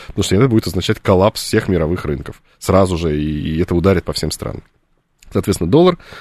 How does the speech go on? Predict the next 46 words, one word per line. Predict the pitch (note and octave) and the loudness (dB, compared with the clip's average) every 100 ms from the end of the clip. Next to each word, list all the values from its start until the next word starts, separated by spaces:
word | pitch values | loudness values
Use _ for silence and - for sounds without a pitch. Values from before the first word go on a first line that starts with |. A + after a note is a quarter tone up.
| - | -6
никуда | B2+ B2+ C#3 | -2 4 4
не | C3 | 4
будет | B2 A#2+ | 2 0
падать, | - A#2 G#2+ - | 2 2 2 -2
и | |
никуда, | F2 F#2+ A2+ A#2+ | -4 0 2 2
несмотря | F2+ - G2 | 0 -2 0
на, | F2+ D#2+ | 0 -2
на | E2 F#2+ | 0 2
огромную | F#2 G2 E2 D#2 | 4 4 4 0
долговую | D2+ D2+ E2 D#2+ | -2 -2 0 0
нагрузку, | E2+ B2 - | 0 -2 -2
никуда | E2 D2+ F#2 | -4 -2 -2
не | F#2 | -2
будет | D#2 | -2
падать | - F2 - | -4 -6 -2
Америка. | E2+ C2 - | -2 -2 -2
Но | G#2+ | -2
это | |
как | G#2 F2+ | -2 -6
введение, | F2 G#2+ G2 D#2 A#1+ - _ - - | -2 0 2 2 0 -8 _ -20 -18
так | - | -16
сказать, | - - | -14 -2
к | |
нашей | E2+ D#2 | 0 0
теме. | E2 D2+ C2+ - - - - - - _ - | 0 0 0 -4 -14 -20 -20 -20 -20 _ -6
И | E2 | 0
Россия | E2 G#2 A3 A3+ | 2 4 4 4
тоже | C#3+ B2 | 4 2
держала | G#2 A2+ D#3+ | 2 2 2
в | A#2 | 2
американских | F#2+ F2+ C3+ - | 2 2 0 0
бумагах | E2 F2+ A#2+ F#2+ | 0 2 2 0
деньги, | D2 C2+ C#2+ | -2 -4 -4
потому | D2+ A#2+ | -2 -2
что, | - | 2
э, | A2 F#2 C2+ E2 D#2+ D#2 D#2+ D#2 D#2 D#2 | 2 2 0 0 0 0 0 0 2 2
российская | F#2+ - - F2+ | 2 2 2 0
политика | F#2+ B2 F3+ - G2 | 2 2 0 0 0
в | |
условиях | F2 G2 F2 D#2+ | 0 0 2 0
высокой | F2 C3 - | 0 -2 0
внутренней | F2 F#2 E2 D#2+ | 0 0 2 0
инфляции, | D2+ - C#3+ E3 - | 0 0 0 2 0
нестабильности | D#2+ - F2 B2+ E3+ C3+ - | -4 -2 0 2 2 2 -2
экономической | - G#2+ G2+ - - | 0 2 2 -2 -8